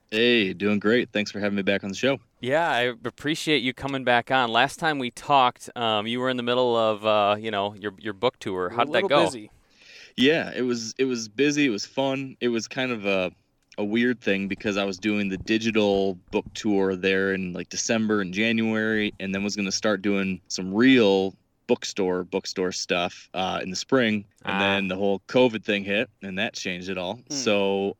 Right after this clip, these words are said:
Speaker 1: I had basically just the digital tour, which was, uh,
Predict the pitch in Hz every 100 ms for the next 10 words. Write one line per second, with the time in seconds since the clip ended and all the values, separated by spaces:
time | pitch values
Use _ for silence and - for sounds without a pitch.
0 | - 104 117 110 107 113 - - 110 104
1 | 101 92 101 131 - 101 92 95 87 92
2 | - 92 113 - - 113 - 113 104 107
3 | 104 104 104